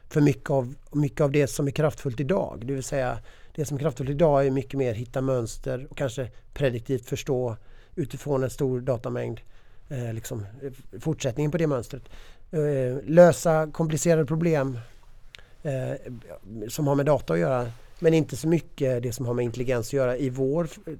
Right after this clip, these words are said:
andra generella förståelse av intelligens, det vill säga självmedvetenhet och känslor och så. Det har inte dagens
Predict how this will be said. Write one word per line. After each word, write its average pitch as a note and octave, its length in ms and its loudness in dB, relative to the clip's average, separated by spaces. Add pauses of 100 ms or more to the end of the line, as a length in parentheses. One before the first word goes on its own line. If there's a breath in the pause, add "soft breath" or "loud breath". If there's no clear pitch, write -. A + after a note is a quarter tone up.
(120)
andra C3+ 380 -4
generella D3+ 380 -2
förståelse F3 280 -2 (240)
av D#3 60 -6
intelligens, C3+ 340 -8
det - 60 -16
vill B2+ 80 -8
säga B2+ 380 -4 (400 soft breath)
självmedvetenhet A2+ 1000 -4
och A2 60 -6
känslor B2 360 -4
och A#2 60 -6
så. A#2+ 140 -8 (320 soft breath)
Det D#3 480 4
har F#3 200 -2
inte E3+ 180 -4
dagens C3+ 680 -2